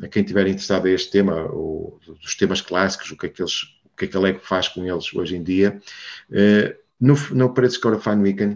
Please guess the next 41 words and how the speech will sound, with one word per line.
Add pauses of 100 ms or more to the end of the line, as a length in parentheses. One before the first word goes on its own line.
deste
ano,
que
foi
online
e
que
está
ao
curso
na,
na,
no
YouTube,
e
depois
a
ver
se
deixo
aí
o
link. (760)
Num
dos
dias
houve
uma
apresentação
do
australiano
Richard
Zones,
em
que
ele
está
a
falar
sobre
isto.